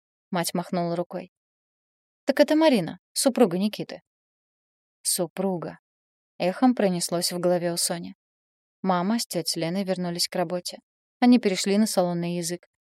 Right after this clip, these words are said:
но Соня не слушала. «Супруга», — повторяла она про себя, жалея о том, что узнала так поздно,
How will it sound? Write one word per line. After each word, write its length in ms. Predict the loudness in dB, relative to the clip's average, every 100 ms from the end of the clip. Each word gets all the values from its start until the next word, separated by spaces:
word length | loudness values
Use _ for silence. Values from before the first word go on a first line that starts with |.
| _
но 120 | -4 0
Соня 320 | 0 0 0
не 100 | -2
слушала. 500 | -2 -2 -2 -4 -16 _ _ _ _ _ _ _ -8
«Супруга», — 760 | -4 -4 -4 0 0 -2 -10 _ _ -12
повторяла 500 | -8 -4 -2 -2 -4
она 160 | -6
про 160 | -8 -6
себя, 300 | -2 -2 -4 _ _ 0
жалея 360 | 4 6 6
о 40 | 4
том, 160 | 0
что 200 | 0 0
узнала 360 | 0 -2 -4 -6
так 240 | -8 -10
поздно, 360 | -8 -8 -8